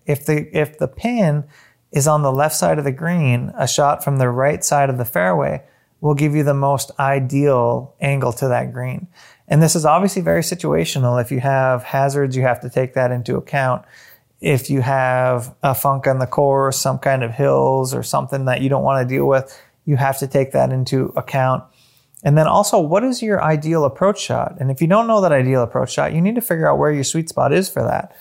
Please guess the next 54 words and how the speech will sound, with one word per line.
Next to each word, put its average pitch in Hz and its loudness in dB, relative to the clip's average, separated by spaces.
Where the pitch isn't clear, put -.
For 170 2
a 165 6
lot 170 4
of 214 0
us, 139 0
it's - -8
not 156 0
a 139 2
little 147 2
flip 143 -2
wedge 135 2
like 120 -4
a 120 -6
forty 131 0
to 131 -4
an 123 -4
eighty 127 -2
yard 120 0
wedge. 156 -2
That's 135 -4
a 147 -4
shot 143 0
that 135 -2
most 135 -4
of 135 -4
us 131 -2
isn't 202 2
the 143 2
highest 147 0
percentage 131 -2
chance 123 -2
for 123 -4
most 151 0
of 123 -4
us. - -6
Most 202 4
of 233 2
us 202 2
are 147 2
really 185 2
gonna 165 2
excel 131 2
from 127 -2
ninety 143 2
to 151 0
a 127 0
hundred 131 -2
twenty 123 -2
yards. 120 0
That 135 0
would 131 -2
be 127 -2
really 123 0
ideal. 120 -2